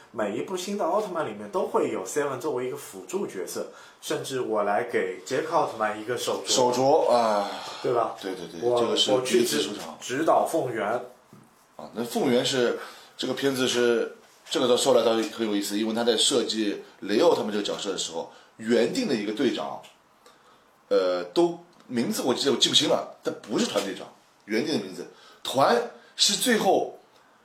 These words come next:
Speaker 2: 呃，就是导演去找他，他说：“你觉得这样凤元像这样一个师徒带教形式的，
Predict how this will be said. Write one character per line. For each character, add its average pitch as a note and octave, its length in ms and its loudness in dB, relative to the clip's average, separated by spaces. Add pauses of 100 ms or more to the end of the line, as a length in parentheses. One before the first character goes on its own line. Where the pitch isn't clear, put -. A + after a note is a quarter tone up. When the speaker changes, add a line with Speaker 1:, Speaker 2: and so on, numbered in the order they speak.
(540)
Speaker 2:
呃， A#2+ 300 6
就 C3+ 140 -2
是 B2 60 -8
导 C#3+ 220 6
演 - 280 2
去 - 160 -4
找 - 200 0
他， - 360 0
他 C#3 80 -2
说 D#3 260 4 (200)
：“你 G#2 180 -8
觉 A#2+ 120 -2
得 D#3+ 100 2
这 D#3 140 0
样 A#2 240 4
凤 C#3+ 280 -6
元 A2 100 -2
像 A2+ 180 -4
这 B2+ 100 -4
样 A2 100 0
一 G#2+ 60 -4
个 A2 80 -4
师 A#3 260 4
徒 B2 160 -4
带 E3+ 180 6
教 D#3+ 160 6
形 G2+ 160 -2
式 - 160 -2
的， - 160 -6